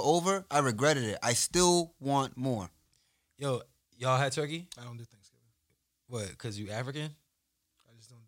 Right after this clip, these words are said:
Speaker 3: I don't, I'm
Speaker 1: Is it
Speaker 3: not a
Speaker 1: because of the Pilgrims and the Indians thing?
Speaker 2: 'Cause Pl-, Plymouth Rock landed on us?
Speaker 3: <laughs> Nah, 'cause th-, Thanksgiving is actually a, a, um,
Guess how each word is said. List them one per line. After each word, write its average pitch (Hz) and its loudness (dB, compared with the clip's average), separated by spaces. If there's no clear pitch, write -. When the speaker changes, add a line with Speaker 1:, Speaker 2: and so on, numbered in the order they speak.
Speaker 3:
I 131 -20
don't, 131 -20
I'm - -8
Speaker 1:
Is 110 -4
it 120 0
Speaker 3:
not 120 0
a 131 2
Speaker 1:
because 131 2
of 131 6
the 117 2
Pilgrims 135 4
and 123 2
the 120 2
Indians 135 0
thing? 143 -6
Speaker 2:
'Cause - -16
Pl-, 151 -6
Plymouth 143 0
Rock 139 10
landed 131 2
on 127 6
us? 160 0
Speaker 3:
<laughs> - -20
Nah, 202 -4
'cause 135 -6
th-, - -16
Thanksgiving 233 -4
is 151 -4
actually 151 0
a, 131 -2
a, 120 -8
um, 95 -12